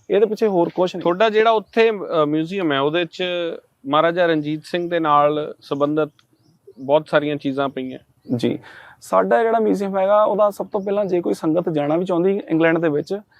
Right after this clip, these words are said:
Speaker 1: ਡਰਬੀ ਦੇ ਵਿੱਚ ਮਿਊਜ਼ੀਅਮ ਜੀ ਪੈਂਦਾ ਹੈ, ਨੈਸ਼ਨਲ ਸਿੱਖ ਮਿਊਜ਼ੀਅਮ and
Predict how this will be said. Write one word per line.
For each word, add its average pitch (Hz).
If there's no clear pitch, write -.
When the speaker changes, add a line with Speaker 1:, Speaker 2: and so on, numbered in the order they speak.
Speaker 1:
ਡਰਬੀ 208
ਦੇ 233
ਵਿੱਚ 220
ਮਿਊਜ਼ੀਅਮ 170
ਜੀ 185
ਪੈਂਦਾ 156
ਹੈ, 185
ਨੈਸ਼ਨਲ 185
ਸਿੱਖ 180
ਮਿਊਜ਼ੀਅਮ 151
and 127